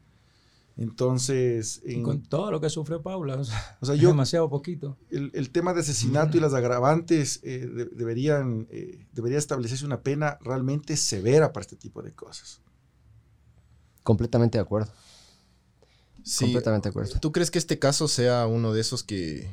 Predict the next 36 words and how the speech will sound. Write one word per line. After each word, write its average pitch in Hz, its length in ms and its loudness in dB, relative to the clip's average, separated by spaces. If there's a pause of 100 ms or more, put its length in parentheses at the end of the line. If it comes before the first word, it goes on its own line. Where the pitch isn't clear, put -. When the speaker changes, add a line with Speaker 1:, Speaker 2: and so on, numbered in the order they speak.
(540)
Speaker 4:
que 101 200 -4
haga 107 280 -2
que 104 100 -10
todo 107 240 -6
el 107 60 -4
mundo 110 220 0
regrese 104 380 -2
a 107 40 -2
ver 104 180 0
y 107 100 -2
se, 92 380 -6
y 107 140 -4
comience 113 460 0
a, 87 560 -4
a 107 180 -8
ver 113 120 2
un 113 100 0
cambio, 113 340 -2
un 104 360 -4 (640)
Speaker 1:
Verás, 151 400 2
yo 160 140 -2
te 170 80 -4
voy 160 120 2
a 160 40 0
responder 143 420 0
esto 139 260 -2
de 127 60 -2
la 120 60 0
siguiente 120 380 -4
manera. 107 420 -6 (200)
Leonardo 147 840 2 (120)
ha 117 100 -6
hecho 127 380 -2
un 123 80 -4
esfuerzo 127 520 -4
sobrehumano 110 840 -2